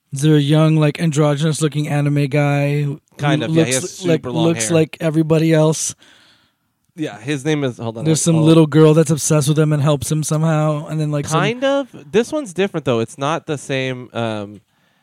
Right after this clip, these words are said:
Speaker 2: it's not as, like, annoying, uh, a-, as, like, Seven Deadly Sins was, was pretty bad with that. Everybody's in love with the main guy, but in this, I really like this guy.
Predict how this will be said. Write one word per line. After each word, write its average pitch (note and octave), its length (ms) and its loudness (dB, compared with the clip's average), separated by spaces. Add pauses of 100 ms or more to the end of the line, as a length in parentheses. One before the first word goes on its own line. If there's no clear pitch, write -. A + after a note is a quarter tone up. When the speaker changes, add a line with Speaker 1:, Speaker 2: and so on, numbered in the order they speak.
(200)
Speaker 2:
it's C#3+ 220 -6
not D#3 280 -4 (120)
as, B2+ 480 -6
like, A2+ 300 -8
annoying, A#2 880 -10 (120)
uh, G#2+ 640 -14 (480)
a-, B2+ 160 -10
as, A2+ 320 -4
like, G#2+ 400 -12 (580)
Seven G#3+ 280 -4
Deadly D#3+ 240 -6
Sins B2+ 400 -10
was, A2+ 220 -10
was A2 120 -14
pretty A2+ 220 -12
bad G#2+ 240 -8
with G#2 140 -12
that. A2 300 -12 (440)
Everybody's A#2 480 -4
in A2 140 -10
love G#2+ 280 -6
with G#2+ 200 -8
the A2+ 60 -10
main G#2+ 300 -12
guy, G#2 300 -12
but G#2+ 240 -10 (1000)
in B2+ 200 -8
this, F3 320 -2 (520)
I C3 80 2
really G3+ 200 0
like E3 180 -4
this C3+ 220 -10
guy. C3 400 -6